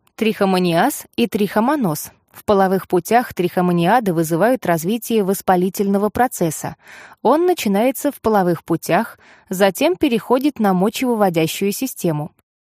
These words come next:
Ферменты, выделяемые трихомонадой, вызывают разрушение эпителия и возникают многочисленные эрозии.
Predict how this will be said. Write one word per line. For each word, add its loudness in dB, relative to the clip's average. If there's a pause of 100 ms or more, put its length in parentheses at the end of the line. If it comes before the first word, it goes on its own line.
(120)
Ферменты, 0
выделяемые 2
трихомонадой, -2 (300)
вызывают 2
разрушение 0
эпителия 0 (200)
и 0
возникают 0
многочисленные 0
эрозии. -2